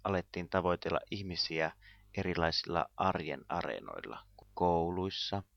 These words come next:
työpaikoilla, kaupungeissa, erilaisissa terveydenhuollon yksiköissä. Terveyden edistämiseen liittyvää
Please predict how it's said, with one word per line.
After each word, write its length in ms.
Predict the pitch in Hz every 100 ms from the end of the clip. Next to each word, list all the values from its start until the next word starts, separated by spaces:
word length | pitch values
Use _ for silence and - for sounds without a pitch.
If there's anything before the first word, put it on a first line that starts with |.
| - _ _ -
työpaikoilla, 1160 | 98 95 87 - 85 85 - 85 85 87 90 87 _ _ _ -
kaupungeissa, 1040 | 92 90 85 - 82 82 82 80 - - 78 _ _ -
erilaisissa 500 | 90 82 82 82 87 -
terveydenhuollon 840 | 90 85 80 65 - - 60 58 -
yksiköissä. 840 | - - - - - - - - - - - - - -
Terveyden 500 | 101 95 90 82 76
edistämiseen 720 | 101 104 - 92 90 85 85
liittyvää 500 | 85 - - 87 82